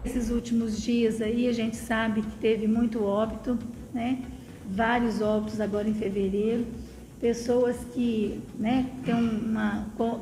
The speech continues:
mais comorbidades, né? Isso é muito ruim, a gente fica muito triste com isso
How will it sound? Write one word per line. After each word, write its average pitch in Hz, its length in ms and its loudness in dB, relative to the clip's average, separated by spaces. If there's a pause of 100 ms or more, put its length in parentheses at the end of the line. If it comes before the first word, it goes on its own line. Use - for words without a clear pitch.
mais 262 320 4
comorbidades, 214 1000 4 (440)
né? 247 200 -2 (280)
Isso 285 400 2
é 240 80 4
muito 254 260 4
ruim, 262 420 6
a 262 40 4
gente 240 280 0
fica 233 220 -2
muito 226 260 0
triste 247 480 2
com 220 160 -2
isso 233 480 0